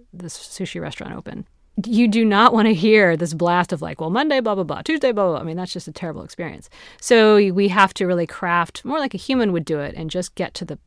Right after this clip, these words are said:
heart of what they want. As far as, like, trusting sources, um, the Google Assistant, for example, if you ask a question about, uh, a fact or something, often it will,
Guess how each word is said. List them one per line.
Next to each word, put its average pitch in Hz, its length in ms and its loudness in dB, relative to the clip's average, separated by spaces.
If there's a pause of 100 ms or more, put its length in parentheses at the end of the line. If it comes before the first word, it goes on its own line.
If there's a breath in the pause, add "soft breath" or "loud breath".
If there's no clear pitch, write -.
heart - 340 -4
of 156 80 -14
what 160 160 -8
they - 80 -16
want. - 380 -16 (420 loud breath)
As 247 100 -2
far 403 160 2
as, 381 140 0
like, 220 140 -2
trusting 196 380 0
sources, 170 720 -4
um, 175 340 -6
the 190 80 -10
Google 311 240 -4
Assistant, 196 580 -2
for 196 120 -6
example, 185 320 -2
if 165 120 -6
you 196 120 -2
ask 180 240 -6
a 165 60 -6
question 156 580 -8
about, 143 760 -10
uh, 143 220 -12
a 143 80 -12
fact - 340 -8
or 160 60 -12
something, 151 340 -12
often 190 240 -4
it - 80 -8
will, 170 160 -8